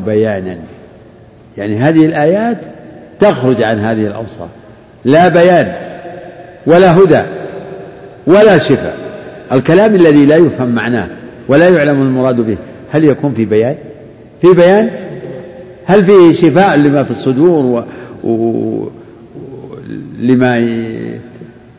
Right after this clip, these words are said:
يعني يزيل الشبهات؟ وهل يكون هدى؟ في هداية؟ وكذلك الله نزل أحسن الحديث. الكلام الذي لا يفهم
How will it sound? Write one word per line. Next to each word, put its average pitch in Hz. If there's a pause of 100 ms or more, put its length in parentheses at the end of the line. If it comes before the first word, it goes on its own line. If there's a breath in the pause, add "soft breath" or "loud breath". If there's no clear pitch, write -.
(600)
يعني 117 (1160)
يزيل 131 (920)
الشبهات؟ 127 (880)
وهل 151
يكون 165
هدى؟ 170 (1080)
في 160
هداية؟ 175 (580)
وكذلك 180 (520)
الله 160
نزل 135
أحسن 131
الحديث. 101 (580 loud breath)
الكلام 185
الذي 175
لا 202
يفهم 139